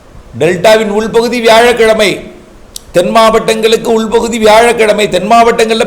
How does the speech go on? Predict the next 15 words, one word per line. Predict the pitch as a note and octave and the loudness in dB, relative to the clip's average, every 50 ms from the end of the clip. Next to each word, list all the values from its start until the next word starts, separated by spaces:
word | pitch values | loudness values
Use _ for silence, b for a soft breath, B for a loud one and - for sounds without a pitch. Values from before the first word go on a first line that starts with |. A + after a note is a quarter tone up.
| - | 0
பெரும்பாலும் | G3+ G#3 G3+ G#3+ A3 A3 A#3+ A#3+ A3+ G#3 - - - - - - - - - - - - C#3 | -2 -2 0 0 -2 0 0 -2 -2 -4 -4 -8 -10 -16 -20 -20 -20 -20 -20 -20 -18 -10 -4
புதன்கிழமை | F3 G#3 G#3+ A3+ A3+ A3 G#3+ G#3 G3 F#3 - - | -4 -2 0 0 0 0 2 0 0 0 0 0
கடலோரம் | F3 F#3+ G#3+ A3+ A3+ G#3 | 0 2 2 0 0 0
தொடங்கினாலும் | F#3+ G#3 G3+ G3 G3 G#3 A3 A#3+ B3 A3+ F3 - B B B B B B - E3 | -2 -2 -2 -2 -2 -2 0 2 2 0 0 -4 B B B B B B -10 -8
உள்ளே | F#3+ A3 B3 A#3+ A3+ | -2 2 2 2 4
வியாழக்கிழமை. | G#3+ G#3+ G#3+ G#3+ A3+ A3 G#3 G3+ F#3 E3 D#3+ C#3 - - - - - - - - - - - - - - - - - - - - - - - - - | 4 2 2 2 0 0 -2 -4 -4 -4 -4 -8 -10 -12 -18 -20 -20 -20 -20 -20 -20 -20 -20 -20 -20 -20 -20 -20 -20 -20 -20 -20 -20 -20 -20 -10 -4
மேற்கு | E3 G#3 A#3+ F#3+ - - - | 0 0 0 0 -2 -2 0
தொடர்ச்சி | - A#3 - - A3+ G#3 G3+ | 0 0 0 -2 -4 -2 0
மலை, | G3+ G#3+ A#3+ B3 A#3+ G3+ - - - - | 0 2 2 0 0 -2 -4 -6 -4 -4
தென் | F#3+ G#3 A3 A#3 | -4 0 0 2
மாவட்ட | A3+ A3+ A#3 - A3+ A3+ G#3+ | 2 2 2 0 -2 -2 -2
மேற்கு | A3+ A3 - A3+ F#3 | -4 -4 -4 -4 -2
தொடர்ச்சி | A3+ A#3 A3+ E3+ A#3+ A3 G3 G#3+ | 0 -2 0 0 -2 -2 0 0
மழை | A3+ B3+ B3 B3 A3 | 0 0 0 2 2
வியாழக்கிழமை. | A3 A3 A3 A3 A3 - G#3 G3+ G3 G3 E3+ | 2 2 2 2 0 0 0 0 2 0 0